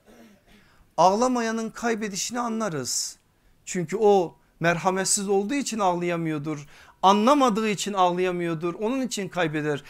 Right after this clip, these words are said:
Peki ağlayan niye kaybeder? Eğer sen ağlamayı riyanın, sum'anın, gösterişin konusu edersen o da seni felakete sürükler.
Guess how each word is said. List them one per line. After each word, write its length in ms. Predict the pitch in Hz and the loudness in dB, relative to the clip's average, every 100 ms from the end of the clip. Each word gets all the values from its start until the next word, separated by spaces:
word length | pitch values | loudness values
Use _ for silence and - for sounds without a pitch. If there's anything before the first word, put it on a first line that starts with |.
| - - | -20 -4
Peki 260 | 247 262 | -2 4
ağlayan 480 | 196 190 226 320 311 | 6 6 4 2 2
niye 160 | 247 214 | 0 0
kaybeder? 920 | 196 170 165 156 151 147 - - - _ _ _ _ _ _ _ _ _ _ | 0 0 0 0 -2 -4 -14 -18 -20 _ _ _ _ _ _ _ _ _ _
Eğer 300 | 170 170 185 | -4 -2 -4
sen 360 | 160 - 160 151 | -8 -8 -8 -6
ağlamayı 1000 | 156 143 143 143 143 139 135 139 135 131 - _ _ - | -4 -2 -2 -4 -6 -6 -6 -6 -8 -10 -16 _ _ -12
riyanın, 880 | 135 139 135 127 131 123 123 123 - _ _ _ _ _ | -6 -2 -2 -2 -4 -6 -8 -10 -18 _ _ _ _ _
sum'anın, 1160 | - - 160 147 147 135 135 127 120 117 117 - _ _ _ _ | -14 -8 -6 -6 -6 -6 -6 -6 -8 -10 -14 -20 _ _ _ _
gösterişin 960 | 117 160 160 - 165 151 143 - 160 143 | -6 -4 -2 -4 -2 -4 -4 -8 -8 -8
konusu 520 | - 151 139 - 151 | -8 -6 -6 -6 -6
edersen 840 | 143 135 185 160 - 165 143 127 - _ _ _ - | -6 -4 -6 -4 -4 -4 -4 -8 -14 _ _ _ -6
o 180 | 175 | -6
da 80 | 151 | -6
seni 340 | - 147 131 123 | -8 -8 -6 -6
felakete 600 | 131 120 117 123 113 113 | -6 -6 -8 -12 -16 -16
sürükler. 800 | - 139 123 - - - - | -16 -18 -20 -20 -16 -16 -16